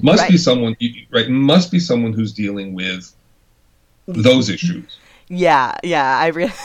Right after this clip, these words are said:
Speaker 2: <laughs> I realized that after.
Speaker 1: I mean, that's the oth-, that, that is a problem, right?
Speaker 2: Mm.
Speaker 1: That you are, that, you know, you, you are a particular person from a particular history with a particular experience, and it's really convenient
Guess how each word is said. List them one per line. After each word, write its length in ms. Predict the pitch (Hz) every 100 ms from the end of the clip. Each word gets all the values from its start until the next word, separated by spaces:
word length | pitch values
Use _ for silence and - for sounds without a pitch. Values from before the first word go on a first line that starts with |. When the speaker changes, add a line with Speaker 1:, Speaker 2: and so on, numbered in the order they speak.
| -
Speaker 2:
<laughs> 220 | - -
I 140 | - 202
realized 380 | 175 170 147 147
that 140 | 135
after. 200 | 127 - 139 151
Speaker 1:
I 20 |
mean, 140 | 160
that's 220 | 160 175
the 120 | 165 160
oth-, 220 | 143 123
that, 300 | 127 135 - _ _ -
that 260 | 117 120 123
is 180 | 175
a 40 | 151
problem, 500 | 147 - - - 87
right? 320 | 95 123 175 - 180
Speaker 2:
Mm. 640 | 180 165 156 139 131 139
Speaker 1:
That 340 | 170 - 120
you 240 | 117 123 113
are, 320 | 117 120 120
that, 260 | 113 113 - -
you 120 | 113
know, 60 | 90
you, 300 | 110 113 113 - - -
you 320 | 113 107 110
are 220 | 117 113 123
a 100 | 117
particular 680 | 110 113 110 117 107 95 -
person 480 | - 143 127 120 110
from 180 | 110 107
a 60 | 98
particular 640 | - - 117 113 110 95
history 420 | 107 - 113 104
with 140 | 101
a 60 | 95
particular 600 | 92 95 104 - 107 95
experience, 640 | 95 - 135 127 110 95 - _ - - - _
and 140 | 127
it's 180 | 127 113
really 640 | 131 127 139 156 143 - _ -
convenient 1120 | 127 117 107 127 170 139 90 - - -